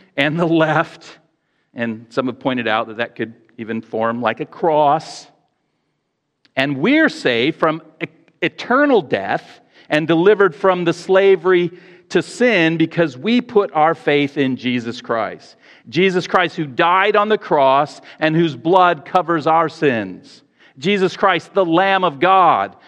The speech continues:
who takes away the sin of the world. So first, the Lord's Supper began on Passover. Remember that. Remember what took place.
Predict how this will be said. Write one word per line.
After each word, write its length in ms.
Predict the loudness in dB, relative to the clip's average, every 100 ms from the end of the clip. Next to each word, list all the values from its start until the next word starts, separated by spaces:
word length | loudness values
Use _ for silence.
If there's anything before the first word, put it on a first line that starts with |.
| -12
who 140 | -10 -8
takes 380 | -2 -2 -2
away 300 | -2 0 0
the 120 | 0 -4
sin 240 | -4 -4
of 100 | -2
the 100 | -4
world. 500 | -2 0 0 -4 -12 _ _ _ _
So 140 | -4
first, 440 | -2 2 0 0 -4
the 100 | -2
Lord's 420 | 2 2 2 -2
Supper 380 | -4 0 -4 -4 -12 _
began 540 | -6 -4 0 0 2 2
on 220 | 0 0
Passover. 520 | -2 -2 -2 -2 -4
Remember 640 | -2 -2 0 0 0 0 0
that. 480 | -2 -4 -10 -20 _ _ _ _ _ _ _ _ _
Remember 480 | -2 0 0 2 2
what 260 | 2 0 2
took 240 | -2 0
place. 600 | 2 4 2 -2 -10